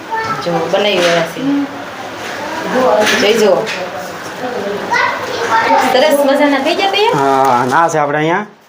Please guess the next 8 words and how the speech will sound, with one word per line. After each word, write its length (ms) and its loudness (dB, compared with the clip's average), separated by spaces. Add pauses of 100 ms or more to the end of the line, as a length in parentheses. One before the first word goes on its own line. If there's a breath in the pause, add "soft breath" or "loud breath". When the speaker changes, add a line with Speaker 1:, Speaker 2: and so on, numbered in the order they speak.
Speaker 2:
ગણપતિના 480 -2
લાડવા 300 2
અને 120 0
અહીંયા 200 -2
છે 160 -2
આપણા 240 0
લાડવા. 360 -2 (800)
ઓ, 80 -10